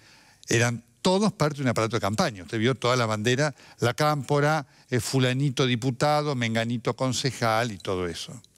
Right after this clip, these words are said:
Una vergüenza, la plata que nos sale eso.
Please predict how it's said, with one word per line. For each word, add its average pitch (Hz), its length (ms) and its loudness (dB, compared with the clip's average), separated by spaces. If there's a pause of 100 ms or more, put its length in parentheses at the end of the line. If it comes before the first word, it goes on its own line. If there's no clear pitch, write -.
(400)
Una 202 180 4
vergüenza, 107 580 0
la 135 160 2
plata 185 340 2
que 131 120 -6
nos 107 220 -4
sale 101 400 -2
eso. - 340 -10